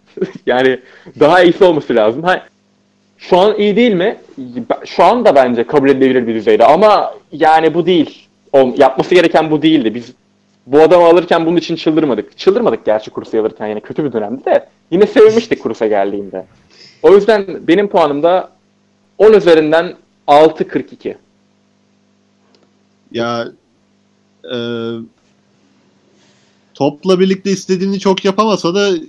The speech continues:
Speaker 2: bazı maçlarda çok fazla pozisyon yarattığı oldu yani. Hani yani çok üst seviye oynamasa da iyi pozisyonlar yarattığı maçlar oldu.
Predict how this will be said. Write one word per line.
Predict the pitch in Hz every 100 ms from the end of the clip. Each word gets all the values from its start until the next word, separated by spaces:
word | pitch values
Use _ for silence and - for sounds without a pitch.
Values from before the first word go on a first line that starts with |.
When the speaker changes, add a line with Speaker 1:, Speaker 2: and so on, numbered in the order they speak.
| -
Speaker 2:
bazı | 139 151 165
maçlarda | 170 165 180 170
çok | 170 165
fazla | 165 165
pozisyon | 160 143 143 151
yarattığı | 151 147 147 -
oldu | 151 151 156
yani. | 160 98 98
Hani | 98 101 98 _ _ _ _ _ _ _ _ 104
yani | 104
çok | 135 127
üst | 139 -
seviye | - 139 131
oynamasa | 139 143 147 143 143 143
da | 147 143 131
iyi | 131
pozisyonlar | 131 135 131 139 131 131
yarattığı | 127 120 120 -
maçlar | 120 120 - 123
oldu. | 123 120 113